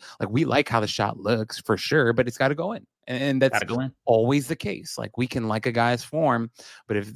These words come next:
Speaker 1: if the shot doesn't go in, then maybe we should stop liking the damn form, you know? And with Dunn, it's kind of the same thing, but as we both said, the impact is there. And I think he's a guy that is just gonna be so much fun to watch. And,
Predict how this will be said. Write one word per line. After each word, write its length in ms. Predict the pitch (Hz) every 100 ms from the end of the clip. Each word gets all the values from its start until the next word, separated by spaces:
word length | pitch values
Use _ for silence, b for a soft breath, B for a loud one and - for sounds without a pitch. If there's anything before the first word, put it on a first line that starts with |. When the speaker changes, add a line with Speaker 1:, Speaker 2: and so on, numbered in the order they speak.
| -
Speaker 1:
if 140 | 101
the 60 | 104
shot 300 | - 135 131
doesn't 220 | 120 117
go 220 | 113 123
in, 320 | 160 120 110
then 220 | 107 104
maybe 360 | 104 107 117 117
we 160 | 110 113
should 200 | - -
stop 280 | 117 113 -
liking 260 | 113 123
the 80 | 117
damn 280 | 113 117 117
form, 380 | - 143 90 87
you 80 | 87
know? 300 | 90 110 143 B B B
And 420 | 113 110 107 113
with 160 | 120 -
Dunn, 320 | 123 135 117
it's 260 | 110 - -
kind 160 | 120 117
of 60 |
the 60 | 110
same 220 | - 113
thing, 180 | 110 147
but 320 | 113 131 131 - _ b b b 120
as 140 | 113
we 100 | 110
both 220 | 113 120
said, 380 | - 139 107 117 113
the 120 | 113
impact 440 | 107 113 104 -
is 140 | 98 95
there. 280 | 85 87 -
And 140 | 107
I 80 | 95
think 200 | 95 104
he's 200 | - 107
a 60 | 107
guy 360 | 110 98 101
that 280 | 101 98 95 b b b
is 180 | 113 104
just 180 | 107 -
gonna 160 | 113
be 400 | 107 104 98 98 - _
so 260 | - 123
much 200 | 131 120
fun 180 | - 101
to 100 | 98
watch. 420 | 92 90 92 95
And, 180 | 98 95